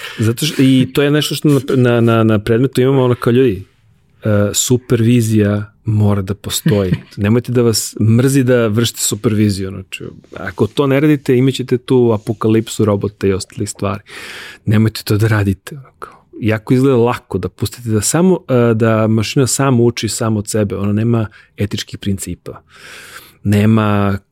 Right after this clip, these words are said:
Speaker 1: kontrolu, nema barijeru. Videli smo na par primjera što se desilo kada pustiš onaj po-, poznati Microsoft bot na Twitter, ono, kao, posle ne znam koliko sati je postao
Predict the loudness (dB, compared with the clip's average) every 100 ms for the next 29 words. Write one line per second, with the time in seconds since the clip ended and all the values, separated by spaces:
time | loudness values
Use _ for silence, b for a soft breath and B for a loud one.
0 | _ -2 0 0 0 0 0 -2 -2 0
1 | 0 0 -2 -2 -2 -2 -4 -8 -10 -4
2 | -4 -2 -4 -2 -4 -4 -6 -6 -4 -2
3 | 0 0 -4 -8 -4 -4 -2 -8 -6 -6
4 | -6 -8 -10 -8 -6 -6 -8 -12 -16 -16
5 | -8 -6 -6 -8 -6 -4 0 -2 0 -2
6 | -2 -4 -8 -4 -2 0 -2 -4 -6 -4
7 | -4 -4 -10 -10 -12 -8 -8 -8 -8 -8
8 | -6 -4 -2 -2 -2 -4 -6 -8 -6 -6
9 | -6 -8 -10 -6 -6 -4 -6 -6 -4 0
10 | 0